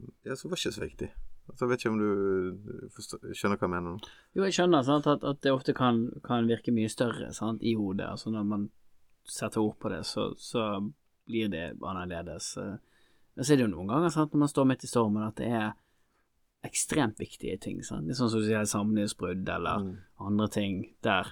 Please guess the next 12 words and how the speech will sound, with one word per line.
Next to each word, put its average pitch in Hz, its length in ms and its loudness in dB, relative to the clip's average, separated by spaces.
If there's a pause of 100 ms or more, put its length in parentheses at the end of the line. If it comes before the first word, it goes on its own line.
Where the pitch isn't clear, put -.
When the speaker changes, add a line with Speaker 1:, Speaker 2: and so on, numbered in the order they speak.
(140)
Speaker 2:
livet 107 400 0
virkelig 107 360 -2
ikke 113 140 0
ble 104 200 4
sånn - 180 -4
som - 140 0
man 117 140 4
hadde, 110 220 2 (200)
hadde 104 720 -2
sett - 220 -8
for 127 160 0
seg. - 340 -6